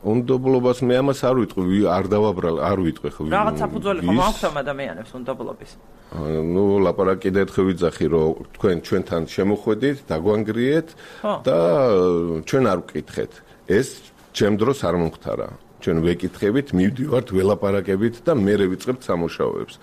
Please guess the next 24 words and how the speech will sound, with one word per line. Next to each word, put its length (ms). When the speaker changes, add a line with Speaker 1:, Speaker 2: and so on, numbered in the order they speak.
Speaker 2:
აი, 200
რომ 120
Speaker 1:
შესაბამისად 120
Speaker 2:
ველაპარაკებით, 560
ხო, 100
რახან 260
ესე 160
წახვედით, 440
რომ 180
მოდიხარ 500
ჩემთან, 400
მე 180
იქ 120
ცხოვრობ, 540
უკვე, 320
ვთქვათ, 360
რა, 140
თაობები 600
და 120
მე 460
გეთანხმებით, 720
რომ 120
მობ-, 220
ა, 140